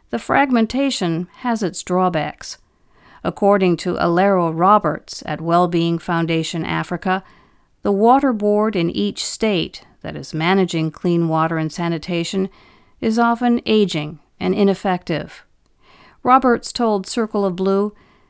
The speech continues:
"What this pandemic has taught us is how easily our health system can be stretched beyond capacity. We're talking infection prevention and control,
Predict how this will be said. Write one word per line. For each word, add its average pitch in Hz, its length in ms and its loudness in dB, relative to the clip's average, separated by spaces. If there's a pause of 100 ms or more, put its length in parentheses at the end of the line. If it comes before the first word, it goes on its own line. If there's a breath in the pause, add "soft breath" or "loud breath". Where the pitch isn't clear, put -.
(180 soft breath)
"What - 160 -2
this 370 180 0
pandemic 226 600 2
has 165 200 -6
taught 302 400 -2
us - 420 -10
is 185 160 -6
how 226 300 -6 (120)
easily 226 560 2
our 160 120 -6
health 185 240 -2
system 175 360 -4
can 175 160 -2
be 165 120 -2
stretched - 720 -6
beyond 175 340 -2
capacity. 165 760 -8 (600 soft breath)
We're 247 180 0
talking 294 420 4
infection 226 500 0
prevention 190 640 0
and 165 200 -4
control, 190 720 -2